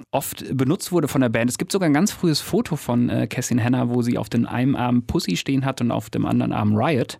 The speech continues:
äh, auch aus den frühen neunzigern. Auch nicht uninteressant. Ja, also vielleicht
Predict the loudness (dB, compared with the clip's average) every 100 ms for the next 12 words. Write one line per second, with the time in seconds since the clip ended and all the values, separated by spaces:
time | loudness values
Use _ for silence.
0 | _ -4 -2 -2 -4 -2 -2 0 2 2
1 | 2 0 0 0 -2 -8 -20 -20 -8 0
2 | 0 2 0 0 0 0 0 -2 0 -2
3 | -2 -10 -18 -18 -16 -8 -2 0 0 -2
4 | -2 -2 -2 0 0 -2 -8 -12 -14